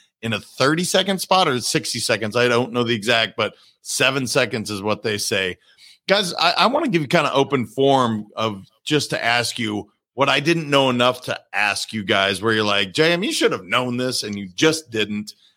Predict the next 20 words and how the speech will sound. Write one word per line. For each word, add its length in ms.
What 360
should 240
I 140
n-, 240
know 400
enough 380
to 220
ask 340
you 100
today 440
that 200
you're 180
like, 300
"I 120
gotta 440
share 280
this 200
with 140
the 100
audience 480